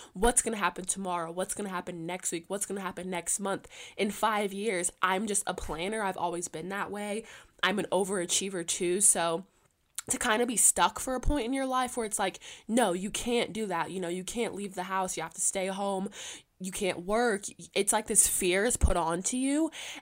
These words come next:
and it's kind of weird that you're being told no when usually everyone is just like, "Yeah, go, go, go."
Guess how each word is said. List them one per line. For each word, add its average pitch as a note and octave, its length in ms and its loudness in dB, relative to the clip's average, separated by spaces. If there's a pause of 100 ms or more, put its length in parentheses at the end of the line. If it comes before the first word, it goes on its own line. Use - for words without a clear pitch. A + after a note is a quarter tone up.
and F#3 560 0 (560)
it's G#3 160 4
kind G3+ 260 2
of F#3 120 -4
weird F#3 340 -2
that F3 220 0
you're F#3+ 140 -2
being G3+ 220 0
told F3+ 340 2
no F3 760 0
when G3 300 2
usually G3+ 520 2
everyone F3+ 420 2
is F#3 140 0
just G3 220 0
like, F3 240 2
"Yeah, D4 260 4
go, A#3+ 340 0
go, C4+ 280 0
go." A3 500 4